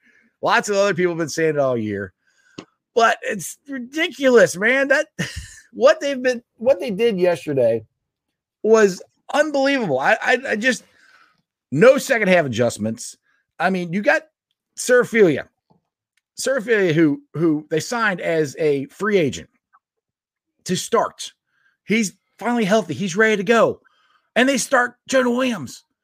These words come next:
or, or Mike, excuse me, Michael Jordan. What?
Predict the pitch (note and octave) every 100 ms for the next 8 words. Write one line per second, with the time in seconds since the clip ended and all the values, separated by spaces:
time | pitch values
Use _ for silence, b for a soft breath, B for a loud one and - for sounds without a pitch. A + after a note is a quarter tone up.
0 | _ - F#3+ F3 - G3 G#3+ - F#3 A3+
1 | G#3+ A#3+ A#3 B2+ - _ _ _ - D3+
2 | D4 D4+ -